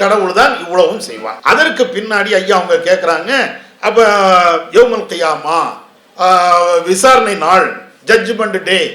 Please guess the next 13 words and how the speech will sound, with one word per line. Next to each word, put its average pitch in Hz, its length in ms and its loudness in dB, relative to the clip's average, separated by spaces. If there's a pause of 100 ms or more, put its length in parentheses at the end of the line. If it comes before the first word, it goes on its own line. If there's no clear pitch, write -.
அப்படின்னு 226 340 -4
ஒண்ணு 240 220 -4
இருக்குதே, 208 360 -2 (100)
அது 202 220 -4
என்ன 180 220 -6 (240)
அப்படின்னு 170 320 -8
கேட்டா, 147 260 2 (460)
அது 165 220 -4
எதற்காக 220 500 2
வேண்டி 196 320 -4
அப்படின்னு 226 360 -4
ஐயா 208 220 0
கேக்குறாங்க. 175 480 -2